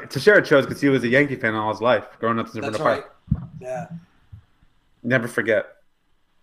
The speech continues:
Speaker 1: Some other Orioles. New-, oh, hey, ca-, we're talking about the offseason. Can I throw out some important off-season dates? This is baseball mode here, people. Some
Speaker 2: Yeah, do
Speaker 1: important
Speaker 2: it.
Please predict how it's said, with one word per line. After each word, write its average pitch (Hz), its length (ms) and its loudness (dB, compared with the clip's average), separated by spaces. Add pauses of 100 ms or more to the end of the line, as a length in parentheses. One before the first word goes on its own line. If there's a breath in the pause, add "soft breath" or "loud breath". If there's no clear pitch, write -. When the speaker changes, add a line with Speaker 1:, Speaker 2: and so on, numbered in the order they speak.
(1800)
Speaker 1:
Some 214 200 6
other 262 160 10
Orioles. 208 320 10
New-, 175 180 -2
oh, 214 200 8
hey, 185 180 6
ca-, - 140 -4 (220)
we're 175 120 -2
talking 233 200 4
about 170 60 0
the 151 60 4
offseason. 170 560 -2 (440)
Can 196 120 -4
I 214 80 4
throw 220 180 6
out 208 80 4
some 185 120 -2
important 170 400 0
off-season 170 680 -2 (260 soft breath)
dates? 147 380 4
This 156 160 -2
is 143 100 -6
baseball 139 400 2
mode 104 240 -4
here, 101 100 -8
people. 104 520 -8 (260)
Some 156 200 2
Speaker 2:
Yeah, - 120 4
do 196 60 8
Speaker 1:
important 196 240 6
Speaker 2:
it. - 60 -12